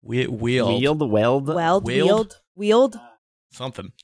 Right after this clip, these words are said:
Speaker 2: We'll come back to the new Pokemon 'cause there's more after this scene. Uh, we'll just get s-,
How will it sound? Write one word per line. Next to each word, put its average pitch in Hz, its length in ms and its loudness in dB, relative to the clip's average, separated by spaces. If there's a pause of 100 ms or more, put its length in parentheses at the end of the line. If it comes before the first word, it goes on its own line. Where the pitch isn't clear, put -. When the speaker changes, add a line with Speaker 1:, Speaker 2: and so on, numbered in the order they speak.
(280)
Speaker 2:
We'll 175 180 4
come 214 140 2
back 180 140 4
to 175 80 0
the 156 80 -2
new 151 120 0
Pokemon 123 440 0
'cause 120 160 0
there's 110 200 -2
more 110 280 2
after 104 320 0
this 104 260 -4
scene. 107 540 -6
Uh, 107 280 0
we'll 120 120 0
just 104 120 -10
get 117 140 -6
s-, - 280 -16